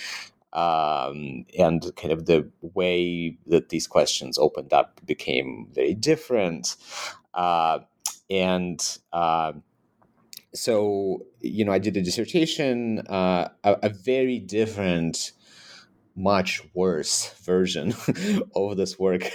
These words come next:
<laughs> was once a part of my dissertation, uh, which is, you know, like most everyone else I know, I, uh, I hated,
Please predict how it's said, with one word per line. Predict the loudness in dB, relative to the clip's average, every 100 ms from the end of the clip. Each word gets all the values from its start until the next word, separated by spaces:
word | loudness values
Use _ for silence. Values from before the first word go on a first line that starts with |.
| -8
<laughs> | -4 -4 4
was | 4 4
once | 2 2 0 -4 -4 -2
a |
part | -2 0 0 2
of | 0
my | 0
dissertation, | -2 -4 -6 -2 -2 0 -2 -4 -10 -10 -6 -8 0
uh, | 0 2
which | 0 -2 -2 -2 -4 _ _
is, | 6 6 2
you | 0
know, | 0 2 2
like | 2 -2 -4
most | 0 0 0
everyone | 0 2 2
else | 0 0 0
I | -2
know, | 0 2
I, | 2 0 -2 -6
uh, | -6 -6 -6
I | -6 -4
hated, | -2 2 2 0